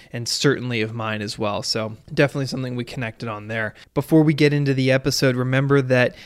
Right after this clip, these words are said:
if you're getting value out of this show, uh, I would really appreciate you heading over to iTunes, leaving me a written rating and review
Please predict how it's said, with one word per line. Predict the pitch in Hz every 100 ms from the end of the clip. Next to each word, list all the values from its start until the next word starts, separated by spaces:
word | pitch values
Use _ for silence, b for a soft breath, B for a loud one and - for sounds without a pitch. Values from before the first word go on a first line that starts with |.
| B
if | 127
you're | 143
getting | 143 156 147
value | 135 135 139 135
out |
of | 135 135
this | 127
show, | - - 151 147 151 151 B B B
uh, |
I | 117 110 110
would | 117 123
really | 139 135 135
appreciate | 123 - 147 131 - 139 139
you | 123
heading | 117 139 139
over | 131
to | 131
iTunes, | 117 123 131 - 143 139 135
leaving | 135 131 131
me | 123
a |
written | 113 131 135 135
rating | 127 127 131 135 120
and | 131 123
review | 120 117 147 147 147